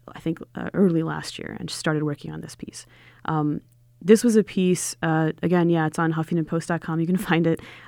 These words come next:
um, that collected, she collected data and stories from people who were affected by the travel ban in twenty seventeen, which former President, uh, Trump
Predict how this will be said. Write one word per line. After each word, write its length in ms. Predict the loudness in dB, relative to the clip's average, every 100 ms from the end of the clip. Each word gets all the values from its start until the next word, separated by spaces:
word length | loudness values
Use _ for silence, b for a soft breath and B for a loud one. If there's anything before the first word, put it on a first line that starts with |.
| 2
um, 420 | 4 4 2 0
that 320 | 0 2 2 0 _ _ _ _
collected, 680 | 2 6 6 4 4 2 2 -4
she 160 | -4
collected 480 | -2 0 0 0 0
data 500 | 0 2 2 0 -2 -4
and 120 | 0 0
stories 560 | 2 4 4 2 -2
from 160 | 0 0
people 460 | 0 -2 0 0
who 140 | 4 4
were 120 | 4
affected 640 | 2 -4 -6 0 -2 0
by 380 | -2 -2 0 -4
the 240 | 0 0 0
travel 360 | -2 -4 -2
ban 280 | -4 -4 -4
in 80 | -6
twenty 240 | -6 -8
seventeen, 540 | -8 -8 -10 -10 -8 -8 B B B 0
which 200 | 2 2
former 280 | 2 2
President, 540 | 0 -2 -2 -2 -4 -8 -14 -8
uh, 180 | -6 -4
Trump 360 | -4 -2 -2